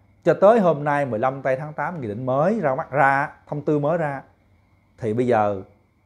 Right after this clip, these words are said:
có thể là phải bị trả lại biển số đó cho chủ cũ. Thì người ta không chịu, tại vì người ta mua cái xe này là vì biển số đó, mà người ta đã làm trước cái ngày này lâu rồi, cả tuần luôn, ba bốn ngày như xe mình nè, tính ra là, là lâu lắm rồi đó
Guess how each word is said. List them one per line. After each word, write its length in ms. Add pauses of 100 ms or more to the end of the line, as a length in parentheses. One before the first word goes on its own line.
(100)
có 100
thể 100
là 80
phải 260
bị 140 (140)
trả 260
lại 100
biển 120
số 160
đó 80
cho 120
chủ 120
cũ. 240 (460)
Thì 160
người 100
ta 160
không 240
chịu, 320 (680)
tại 160
vì 60
người 100
ta 120
mua 120
cái 100
xe 200
này 140
là 80
vì 160
biển 120
số 260
đó, 180 (360)
mà 100
người 80
ta 100
đã 100
làm 240 (280)
trước 280
cái 100
ngày 240
này 100
lâu 320
rồi, 260 (460)
cả 80
tuần 440
luôn, 240 (180)
ba 180
bốn 160
ngày 220
như 120
xe 200
mình 200
nè, 60 (540)
tính 160
ra 160
là, 220
là 160
lâu 220
lắm 100
rồi 100
đó 140